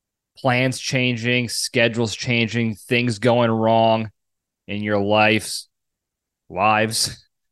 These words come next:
and, uh, adjusting to that, coping with that, finding the ways through when you're dealing with that mumbo jumbo so you don't become, you know,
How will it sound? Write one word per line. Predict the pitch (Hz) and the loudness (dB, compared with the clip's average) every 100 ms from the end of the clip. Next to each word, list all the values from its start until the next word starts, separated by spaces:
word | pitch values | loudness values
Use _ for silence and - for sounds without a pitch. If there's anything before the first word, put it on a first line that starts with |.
| _ _ _ _ _ _ - | _ _ _ _ _ _ -4
and, | 104 104 104 98 - | 0 2 0 -4 -8
uh, | - 101 101 101 95 - _ _ _ _ _ _ _ - | -4 0 2 0 -2 -6 _ _ _ _ _ _ _ -4
adjusting | 117 104 131 123 117 98 | -4 2 2 2 -4 -4
to | 101 | -2
that, | 87 - | -2 -2
coping | - 135 - 95 | 0 0 0 -4
with | 92 - | -4 -4
that, | 90 82 - _ | -4 -4 -8 _
finding | - - 123 123 127 | -10 -2 0 0 0
the | 117 | 0
ways | 110 113 113 - | 2 2 2 -2
through | - 113 117 117 113 98 _ _ _ _ | -6 -4 0 2 0 -2 _ _ _ _
when | 98 95 | -10 -10
you're | 90 | -8
dealing | 110 107 101 | -4 -2 -2
with | 98 - | -4 -2
that | 101 95 - - _ _ _ | 0 0 -2 -14 _ _ _
mumbo | 95 98 90 95 90 | -6 -6 -4 -4 -4
jumbo | - 92 90 92 90 87 107 | -4 -4 -2 -2 0 -2 -8
so | - 95 | -8 -6
you | 87 | -2
don't | 87 87 | -4 -4
become, | - - 92 85 82 - | -8 -10 -6 -6 -8 -10
you | 92 | -10
know, | 78 78 | -8 -10